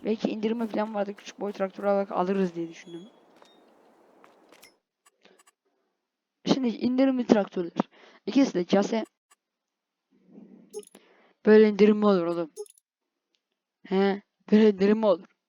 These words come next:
Ya bak daha bu yüzde bir şeyli hali. Yüzde dörtlük hali olmaz.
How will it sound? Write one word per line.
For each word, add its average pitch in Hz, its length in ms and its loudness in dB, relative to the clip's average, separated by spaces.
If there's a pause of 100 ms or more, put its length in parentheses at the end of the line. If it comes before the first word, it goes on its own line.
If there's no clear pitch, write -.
(1200)
Ya 190 140 0
bak 180 260 -2
daha 214 280 4
bu 214 200 -4 (640)
yüzde 190 480 0
bir 220 80 2
şeyli 202 340 2
hali. 165 460 -4
Yüzde 180 640 -4 (880)
dörtlük 190 360 -10
hali 190 180 -4
olmaz. 214 540 -8